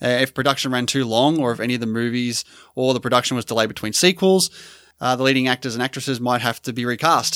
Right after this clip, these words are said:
So that's, that was their reasoning for wanting to do computer animated series. What do you, what do you think about that?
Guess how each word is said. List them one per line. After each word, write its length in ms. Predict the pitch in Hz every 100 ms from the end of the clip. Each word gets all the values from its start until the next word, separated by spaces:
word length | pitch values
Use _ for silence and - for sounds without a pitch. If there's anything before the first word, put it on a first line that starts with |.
| -
So 240 | - 131 127
that's, 240 | 143 -
that 160 | 156 165
was 160 | 151
their 360 | 147 143 139 131 _ _ _
reasoning 420 | 123 139 135 127
for 120 | 117 127 135
wanting 260 | 131 131
to 80 | 127
do 300 | 120 120 120
computer 300 | 117 - 120
animated 400 | 107 117 110 110
series. 340 | - 101 98
What 80 | 131
do 60 | 135
you, 80 | 131
what 80 |
do 40 | 131
you 40 |
think 120 | 127
about 120 | 123 117
that? 240 | 110